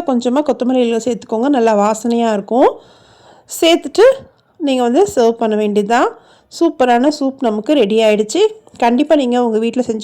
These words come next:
பார்த்துட்டு உங்களோட ஃபீட்பேக் சொல்லுங்க. இன்னும் நிறைய வீடியோஸ் என்னோட சேனல்ல இருக்குங்க. நான் குக்கிங்கும் போட்டிருக்கேன். என்னோட ஃபர்ஸ்ட் சேனல் பார்த்தீங்கன்னா டிப்ஸ்க்கும்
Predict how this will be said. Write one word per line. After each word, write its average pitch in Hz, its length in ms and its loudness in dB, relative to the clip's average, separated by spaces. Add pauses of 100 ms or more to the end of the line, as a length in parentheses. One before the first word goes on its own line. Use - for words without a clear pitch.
பார்த்துட்டு 233 240 -2
உங்களோட 233 320 -2
ஃபீட்பேக் 220 360 -4
சொல்லுங்க. 240 600 -2 (840)
இன்னும் 339 240 6
நிறைய 285 320 4
வீடியோஸ் 254 360 0
என்னோட 233 320 0
சேனல்ல 220 500 2
இருக்குங்க. 220 120 -8
நான் 330 280 2
குக்கிங்கும் 294 480 0
போட்டிருக்கேன். 233 420 0
என்னோட 247 220 2
ஃபர்ஸ்ட் - 300 -4
சேனல் 247 400 0
பார்த்தீங்கன்னா 233 460 0 (240)
டிப்ஸ்க்கும் 247 760 0